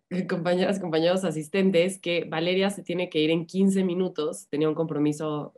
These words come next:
previo a las once. Entonces vamos a aprovechar, Valeria, si nos permites, a, a hacerte directamente un par de preguntas que nos llegaron aquí, am, a la sección de preguntas y respuestas. Te, te voy a hacer primero la fácil y luego la difícil.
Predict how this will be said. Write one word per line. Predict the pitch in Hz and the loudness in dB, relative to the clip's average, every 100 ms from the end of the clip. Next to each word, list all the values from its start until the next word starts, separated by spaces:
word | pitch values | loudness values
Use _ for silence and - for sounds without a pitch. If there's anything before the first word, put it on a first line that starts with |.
| - | -4
previo | 151 147 | 0 2
a | 143 | 2
las | 135 - - | 0 -4 0
once. | 170 160 - 147 196 - - - _ | 0 2 -2 -6 -8 -20 -20 -20 _
Entonces | 170 214 | 0 2
vamos | 240 254 | 4 4
a | 226 | 4
aprovechar, | 185 175 170 190 | 4 4 4 2
Valeria, | 190 190 185 | 2 2 0
si | 190 | -2
nos | 175 160 160 | -2 -2 -2
permites, | 170 165 180 175 175 - | -2 0 -2 0 -2 -2
a, | 147 151 | -4 -4
a | |
hacerte | - 156 175 170 196 | -4 -6 -6 0 2
directamente | 180 165 165 185 185 190 | 2 2 0 0 0 0
un | 185 | -2
par | 180 180 | -2 -2
de | 185 | -2
preguntas | 180 160 190 190 170 - | -2 0 2 0 -2 -4
que | 160 | -4
nos | 151 | -2
llegaron | 143 143 151 160 | -2 -2 -2 -2
aquí, | 139 - 156 156 - _ - | -4 -6 -6 -6 -8 _ -2
am, | 170 151 143 135 - - _ _ _ _ _ _ _ | 0 2 2 2 -2 -16 _ _ _ _ _ _ _
a | 170 | 0
la | 165 | 0
sección | 156 165 | -2 -2
de | 175 | 0
preguntas | 160 156 165 175 | 2 2 2 0
y | 160 | 0
respuestas. | 165 - 202 196 180 277 - - - - _ _ _ - | -2 0 -2 0 -2 -4 -6 -20 -20 -20 _ _ _ 0
Te, | 196 196 190 185 185 | 4 6 6 4 2
te | |
voy | 196 208 | 2 2
a | |
hacer | 208 208 | 2 0
primero | 196 196 196 | 2 2 2
la | 196 160 156 - | 2 0 -2 -4
fácil | 185 190 180 | -4 -4 -4
y | |
luego | 160 165 170 | 0 2 4
la | 156 147 | 2 0
difícil. | 151 202 196 180 | 0 -2 -4 -6